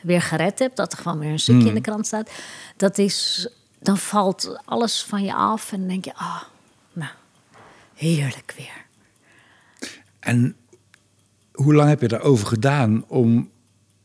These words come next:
Speaker 2: om die discipline en die manier van werken, om dat helemaal onder de knie te krijgen? I-, i-, kon je dat altijd al?
Speaker 1: N-, nee, en, en eigenlijk, eh, blijft dat, eh, ja, eh,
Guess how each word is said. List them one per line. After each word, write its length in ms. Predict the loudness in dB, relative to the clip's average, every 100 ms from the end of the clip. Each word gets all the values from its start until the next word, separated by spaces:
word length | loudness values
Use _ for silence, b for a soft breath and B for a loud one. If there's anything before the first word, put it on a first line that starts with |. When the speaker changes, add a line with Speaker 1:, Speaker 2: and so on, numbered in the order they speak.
| _ _
Speaker 2:
om 280 | 4 4 6
die 360 | 4 4 0 0
discipline 720 | 0 2 -2 0 4 6 6
en 180 | 2 2
die 120 | 4
manier 260 | 6 6 4
van 180 | 2
werken, 440 | 2 2 0 -6 -4
om 120 | -2
dat 200 | -2 -2
helemaal 360 | -2 0 0 0
onder 220 | 2 2
de 80 | 2
knie 240 | 0 0
te 100 | 0
krijgen? 560 | -4 -6 -6 -4 -6 -4
I-, 120 | -8 -6 -8
i-, 120 | -8 -12 -14 -10 4
kon 160 | 6
je 100 | 6
dat 220 | 4 2
altijd 560 | 0 -2 2 2 2 0
al? 320 | -4 -2 -4 B B B B B _ -20 -10 -2
Speaker 1:
N-, 140 | -2 -2 0 2 4
nee, 460 | 4 6 6 4 2
en, 220 | 0 -2
en 240 | -2 -4 -6 _
eigenlijk, 540 | -2 0 0 -4 -4 -16 _ _ _
eh, 100 | -4 -2 -2 -2 -4 0
blijft 460 | 4 6 4 0 0
dat, 400 | 0 -2 -12 -14 _
eh, 100 | -10 -10 -14 -6
ja, 220 | -2 0 -2 -8 -12
eh, 100 | -4